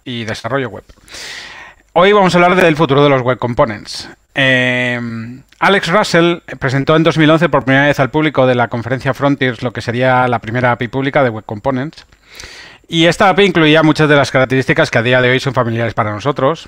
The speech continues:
C S S encapsulado, crear nuevos elementos H T M L, el Shadow dom, slots, etcétera. Diez años han pasado desde esta primera presentación y la es-, especificación ha pasado por muchas revisiones, ha habido peleas entre navegadores, altibajos,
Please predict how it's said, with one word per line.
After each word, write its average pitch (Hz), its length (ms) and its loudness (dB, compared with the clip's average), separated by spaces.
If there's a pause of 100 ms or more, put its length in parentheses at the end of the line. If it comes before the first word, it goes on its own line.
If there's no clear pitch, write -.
(120)
C 117 160 -6
S 117 240 -4
S 123 160 -4
encapsulado, 139 880 2
crear 113 220 -2
nuevos 113 260 -6
elementos 110 340 -6
H 107 160 -8
T - 100 -8
M 120 300 0
L, 139 160 4
el 131 140 2
Shadow 107 260 -8
dom, 131 460 2
slots, 127 560 -4 (100)
etcétera. - 460 -12 (760)
Diez 156 180 2
años 185 260 4
han 175 120 0
pasado 156 420 4
desde 131 320 0
esta 120 240 -2
primera 135 320 0
presentación 117 680 -4 (180)
y 147 120 -2
la 123 420 4
es-, - 100 -10 (640)
especificación 147 760 0
ha 190 80 2
pasado 160 260 4
por 143 140 4
muchas 135 280 2
revisiones, 170 920 2
ha 120 100 -2
habido 131 500 2
peleas 120 360 -4
entre 110 220 -6
navegadores, 151 1000 2
altibajos, 135 960 0